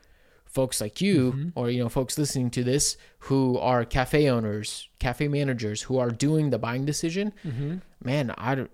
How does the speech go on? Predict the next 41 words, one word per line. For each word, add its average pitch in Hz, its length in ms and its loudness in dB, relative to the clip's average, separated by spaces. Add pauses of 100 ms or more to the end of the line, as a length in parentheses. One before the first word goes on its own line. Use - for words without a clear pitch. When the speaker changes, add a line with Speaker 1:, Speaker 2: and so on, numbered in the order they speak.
(100)
Speaker 1:
you 120 120 -4
know, 117 260 0 (560)
all 156 120 8
of 170 60 6
a 147 60 4
sudden 151 260 0
shipping 131 360 -2
starts - 360 -4
to 113 380 -2
cost 131 400 -4
you 113 120 -2
a 104 40 -2
lot. 120 480 -2 (120)
Speaker 2:
Yep. 131 220 -2 (140)
Speaker 1:
And 139 160 2
then 127 200 2 (120)
how 147 280 0
do 147 100 2
you, 139 680 2 (520)
then 151 400 2
you 165 200 6
have 151 120 2
to 147 80 -6
do 156 140 6
a - 20 4
little 165 160 8
more 147 220 4
work 160 240 6
of 131 100 0
being 139 160 0
like, 131 160 -2
"Hey, 202 240 4
this 139 220 -2
is 165 80 -2
why 165 140 6
this 151 180 -2
pour 151 200 4
over 151 160 4
costs - 280 -4
ten 147 240 0
bucks." - 520 -2